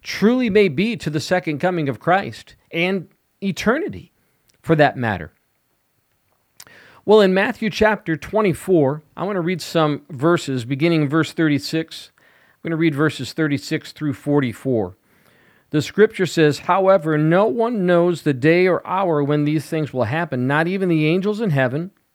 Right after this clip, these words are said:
or the Son himself. Only the Father knows. When the Son of Man returns, it will be like it was in Noah's day.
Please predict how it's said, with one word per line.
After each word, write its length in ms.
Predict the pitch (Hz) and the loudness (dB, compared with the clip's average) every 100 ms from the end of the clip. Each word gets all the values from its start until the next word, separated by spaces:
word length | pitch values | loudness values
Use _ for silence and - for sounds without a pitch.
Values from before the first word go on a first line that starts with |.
| _ | _
or 260 | 160 196 | 2 4
the 100 | 208 | 4
Son 280 | 214 - 185 | -2 0 0
himself. 640 | 180 156 - 139 110 107 _ _ _ _ _ _ _ | 0 -2 0 0 0 -6 _ _ _ _ _ _ _
Only 360 | 139 160 175 180 | 2 4 6 4
the 120 | 160 | 4
Father 400 | - 143 139 131 | 2 2 4 2
knows. 480 | 127 120 - - - _ _ _ _ _ _ _ | 0 -2 -6 -14 -20 _ _ _ _ _ _ _
When 160 | 147 156 | 0 2
the 100 | 143 | 0
Son 240 | - 190 | 2 2
of 100 | 220 | 2
Man 200 | 202 208 | -2 0
returns, 600 | 202 - 233 185 147 - - | -2 -2 -2 -2 -4 -8 -2
it 80 | |
will 140 | 175 180 | 0 2
be 120 | 170 | 0
like 280 | 165 160 160 | 4 2 0
it 80 | 175 | 0
was 320 | 165 170 156 | 0 0 0
in 180 | 175 165 | -2 0
Noah's 340 | 180 147 92 | 0 0 -4
day. 300 | 117 85 - | -10 -12 -14